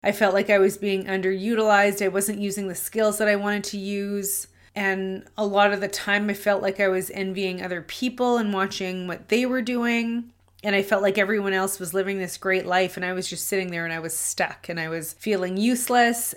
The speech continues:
And I hope that I say this a lot. I cried a lot because I want people to know it wasn't easy to get where I am.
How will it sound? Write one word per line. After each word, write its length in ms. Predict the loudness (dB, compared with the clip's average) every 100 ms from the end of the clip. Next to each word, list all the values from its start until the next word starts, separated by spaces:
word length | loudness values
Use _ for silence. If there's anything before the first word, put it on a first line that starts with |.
| 0
And 680 | 4 4 4 0 -2 -6 -10 _ -2
I 100 | 0
hope 280 | 2 2 2
that 100 | 2
I 100 | 2
say 260 | 2 0 2
this 220 | 0 -2
a 60 |
lot. 300 | 2 4 4
I 100 | 4
cried 460 | 0 2 2 2 2
a 100 | -2
lot 380 | -2 -2 -2 -6
because 200 | -4 2
I 100 | 2
want 240 | 4 0
people 240 | -2 -4 -6
to 120 | -6
know 380 | -4 -4 -6 -8 -2
it 180 | 0
wasn't 420 | 4 4 4 0 0
easy 340 | -2 -2 -2
to 140 | -4
get 200 | 0 0
where 160 | 0 0
I 120 | 0
am. 320 | 0 -4 -10